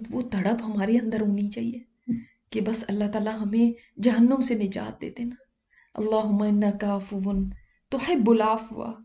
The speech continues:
फ़अफ़ु अन्ना। और मैं तो हमेशा ये कहती हूँ कि मेरे मुंह से अफ़्व अन्नी निकलता ही नहीं, अफ़्व अन्ना ही निकलता है। क्यों? अफ़्व अन्नी का मतलब है अल्लाह ताला मुझे माफ़ कर देना।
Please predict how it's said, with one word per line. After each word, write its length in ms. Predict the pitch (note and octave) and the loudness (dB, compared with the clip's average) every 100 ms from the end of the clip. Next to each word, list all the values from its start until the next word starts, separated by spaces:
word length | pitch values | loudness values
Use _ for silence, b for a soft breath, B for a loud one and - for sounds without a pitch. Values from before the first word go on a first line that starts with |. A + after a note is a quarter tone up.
| _ | _
फ़अफ़ु 440 | - B3+ B3 A3+ A3 | -12 -10 -8 -6 -2
अन्ना। 280 | G#3 G#3+ G3+ - b b b | -2 -2 -6 -10 b b b
और 240 | B3 A#3+ G#3 | -4 -2 -2
मैं 320 | G#3+ A3 A3 | -2 -2 -4
तो 100 | A3+ | -4
हमेशा 500 | A#3 A3+ A#3 A#3 A#3 A#3 B B - | -2 4 4 4 -2 -4 B B -4
ये 100 | A#3 | -2
कहती 280 | A3+ A3+ A#3+ | 0 0 0
हूँ 120 | A#3 | 0
कि 120 | A#3+ | 0
मेरे 220 | A3+ A#3 A#3+ | 2 2 2
मुंह 240 | G#3+ A#3 | 2 2
से 200 | A#3+ C4 B3+ | 0 -2 -4
अफ़्व 280 | A#3 A#3 A#3 | -4 -4 -2
अन्नी 220 | A#3+ C4+ C4 | 0 2 2
निकलता 440 | A#3+ B3 B3 C#4 | 2 2 2 4
ही 140 | D#4+ C4+ | 4 4
नहीं, 200 | A3+ G#3 b b b - | 0 -4 b b b -4
अफ़्व 240 | C#4+ C#4+ | -2 0
अन्ना 280 | B3+ B3 C#4 | 2 4 6
ही 120 | F#4 F#4 | 6 6
निकलता 440 | E4 A#3+ A3+ A3+ | 4 2 2 -2
है। 140 | G#3 - _ _ _ _ - | -8 -10 _ _ _ _ -4
क्यों? 160 | C#4+ D#4 | -2 0
अफ़्व 260 | B3 A#3 | 2 2
अन्नी 220 | C#4 D4 D#4 | 4 2 2
का 80 | D4 | 2
मतलब 340 | C#4+ C#4+ C4+ | 2 2 2
है 120 | C4+ | 2
अल्लाह 180 | C4+ C#4 | 0 -4
ताला 220 | C4+ C4 C4 | -4 -6 -4
मुझे 220 | B3 A#3 | -2 2
माफ़ 300 | A#3 G3+ - | 2 0 -10
कर 140 | - A3+ | -16 -20
देना। 300 | A3+ - | -20 -20